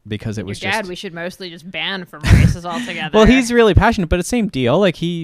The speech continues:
Speaker 1: it, if it went good, if I'm feeling fine with it, then he's, you know, if I'm bummed, then he's bummed. But, like, it,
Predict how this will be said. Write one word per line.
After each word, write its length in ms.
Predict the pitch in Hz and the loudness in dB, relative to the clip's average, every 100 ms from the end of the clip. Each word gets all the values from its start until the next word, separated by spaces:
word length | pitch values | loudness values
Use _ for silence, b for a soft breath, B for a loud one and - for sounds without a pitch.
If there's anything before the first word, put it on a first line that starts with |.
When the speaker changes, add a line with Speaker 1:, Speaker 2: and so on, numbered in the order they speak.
| 95 | -6
Speaker 1:
it, 160 | 123 - _ _ _ _ _ _ _ _ - | -8 -10 _ _ _ _ _ _ _ _ -12
if 160 | 117 120 | -6 -4
it 80 | |
went 240 | 110 117 98 | -2 -4 -2
good, 240 | 113 151 | -2 0
if 100 | 147 | 0
I'm 320 | 117 110 101 | -2 -2 -4
feeling 320 | - 123 110 101 | -6 -4 -4 -4
fine 320 | 98 120 135 | -4 -2 -2
with 160 | 101 | -2
it, 160 | 117 120 | -6 -6
then 100 | 107 | -6
he's, 160 | 101 - | -6 -10
you 120 | 117 107 | -10 -8
know, 120 | 98 | -8
if 120 | 104 | -10
I'm 140 | 98 | -10
bummed, 360 | 95 101 117 110 | -8 -4 -2 -2
then 200 | 104 98 | -2 -4
he's 360 | 104 101 - - | -8 -10 -12 -16
bummed. 440 | - 104 127 135 | -8 -6 -4 -4
But, 160 | - 95 | -4 -4
like, 200 | 98 98 | -6 -8
it, 140 | - | -8